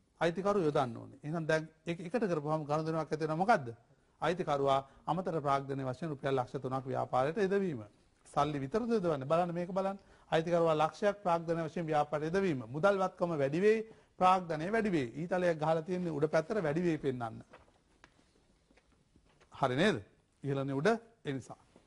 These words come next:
මුදල් ගිණුම හර ප්‍රාග්ධනය බැර. අයිතිකරු ඔය යොදවන්නේ මේවා විතරද? අයිතිකරුවා යොදවන්නේ මේවා විතරද?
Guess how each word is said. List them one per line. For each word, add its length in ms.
මුදල් 300
ගිණුම 320
හර 260
ප්‍රාග්ධනය 560
බැර. 240
අයිතිකරු 500
ඔය 140
යොදවන්නේ 560
මේවා 280
විතරද? 320
අයිතිකරුවා 520
යොදවන්නේ 500
මේවා 240
විතරද? 340